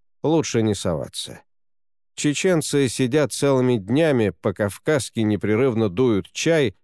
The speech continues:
то оглушительно хохочут, то спорят, громко, гортанными грубыми голосами, не заботясь о том, что их подслушают. Щёлкающее и цокающее наречие дико и странно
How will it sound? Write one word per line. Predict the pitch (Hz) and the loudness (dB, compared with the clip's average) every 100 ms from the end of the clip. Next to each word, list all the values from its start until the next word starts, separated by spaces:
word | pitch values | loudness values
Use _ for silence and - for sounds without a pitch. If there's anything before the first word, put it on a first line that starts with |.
| _ _ | _ _
то | - 185 | 0 2
оглушительно | 131 107 110 120 107 101 95 | 2 0 0 -2 -2 -2 -2
хохочут, | - 87 - 170 147 113 - | -4 -8 -2 -2 0 -4 -4
то | - 90 | -6 -6
спорят, | - - 165 165 131 - _ _ _ | -8 -4 0 2 2 -2 _ _ _
громко, | 69 87 110 135 95 78 | -6 0 2 0 -2 -8
гортанными | 73 80 78 117 113 110 98 90 | -6 -6 -2 0 2 2 0 0
грубыми | 104 107 98 92 | 0 0 0 -2
голосами, | 85 85 80 - 135 120 95 - _ _ - | 0 -2 -2 -2 0 0 0 -4 _ _ -4
не | 165 180 | 0 2
заботясь | 139 135 151 127 107 107 | 2 2 2 0 -2 -2
о | 98 | 0
том, | 127 110 | 0 -2
что | - 107 | -2 0
их | 104 - | 0 -2
подслушают. | - 95 - - 90 78 - - 55 55 - _ _ _ _ _ _ _ - | -6 -6 -6 -6 -2 -2 -4 -10 -12 -14 -20 _ _ _ _ _ _ _ -14
Щёлкающее | - - - 151 120 113 98 92 - 101 92 80 | -10 -4 2 2 2 2 2 0 -2 0 0 0
и | 101 | 0
цокающее | 98 - 143 - 104 90 - 107 | -2 0 0 2 0 0 0 0
наречие | 104 110 139 156 - 117 98 | 2 2 2 0 -2 0 -2
дико | 78 85 151 - | -2 -2 -2 0
и | 113 98 | 0 0
странно | - - 113 131 117 104 | -4 -2 0 2 2 0